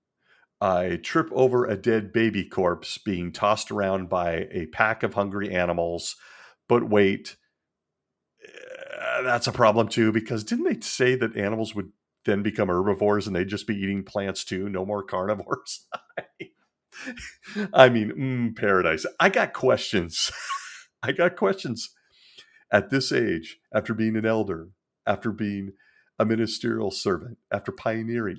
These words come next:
all of those things, I still got basic questions that can't be answered.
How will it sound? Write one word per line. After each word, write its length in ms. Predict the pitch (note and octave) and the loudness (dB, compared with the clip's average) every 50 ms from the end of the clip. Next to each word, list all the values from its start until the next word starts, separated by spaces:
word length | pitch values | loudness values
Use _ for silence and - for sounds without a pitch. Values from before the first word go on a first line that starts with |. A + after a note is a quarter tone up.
| - _ | -10 _
all 320 | - D3 F3+ F#3 F3+ F3 E3 | -8 -6 -4 -2 0 0 0
of 120 | C#3+ A#2+ | -2 0
those 240 | B2+ C3 B2 B2 - | 0 0 0 -2 -2
things, 280 | - D3 C3+ B2 A#2 - - | -4 -4 -4 -4 -4 -4 -4
I 60 | B2+ | -4
still 180 | B2 - - | -2 -2 -2
got 320 | C3+ B2+ - - A#2+ - _ | -2 -2 -4 -8 -10 -8 _
basic 420 | - D3+ D3+ D3 C#3+ - C3+ B2+ | -4 -4 -2 -4 -6 -8 -10 -10
questions 540 | - - - C#3 C3 C3 - - A#2+ A2+ - - - - _ _ | -10 -6 -6 -4 -4 -6 -8 -12 -14 -14 -14 -18 -20 -20 _ _
that 140 | - E3 E3 | -8 -8 -4
can't 260 | - F#3+ F3+ E3+ - | -2 -2 -2 -2 -2
be 160 | - D3+ D3+ | -4 -4 -4
answered. 360 | C#3+ D3 D3+ - - E3 D#3 | -4 -4 -6 -6 -8 -10 -12